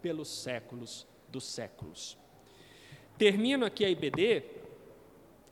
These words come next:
com uma citação que eu tirei do livro do pastor Paulo Anglado, um livro que eu recomendo aos irmãos,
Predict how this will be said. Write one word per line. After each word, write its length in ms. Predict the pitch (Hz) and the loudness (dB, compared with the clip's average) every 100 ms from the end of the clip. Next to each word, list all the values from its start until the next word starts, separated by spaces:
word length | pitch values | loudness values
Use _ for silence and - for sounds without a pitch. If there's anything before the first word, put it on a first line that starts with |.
| - - | -20 -2
com 80 | 170 | 2
uma 180 | 190 | 2
citação 680 | 185 220 214 190 - 226 226 | 2 0 2 2 4 4 4
que 100 | 208 | 2
eu 40 | |
tirei 380 | 170 190 175 180 | 0 0 2 2
do 280 | - 135 165 | 0 2 4
livro 240 | 165 190 | 6 4
do 60 | 190 | 4
pastor 400 | 185 170 - 196 | 2 0 2 -2
Paulo 400 | - 202 226 226 | 4 8 8 6
Anglado, 520 | 214 165 180 190 165 | 2 2 4 4 4
um 40 | 160 | 0
livro 220 | 185 - | 0 2
que 60 | |
eu 100 | 202 | 0
recomendo 640 | 185 202 202 180 196 220 175 | 0 -2 -4 -4 -2 -2 -2
aos 140 | 143 | -2
irmãos, 540 | 143 131 139 165 - | -4 -2 -4 -4 -8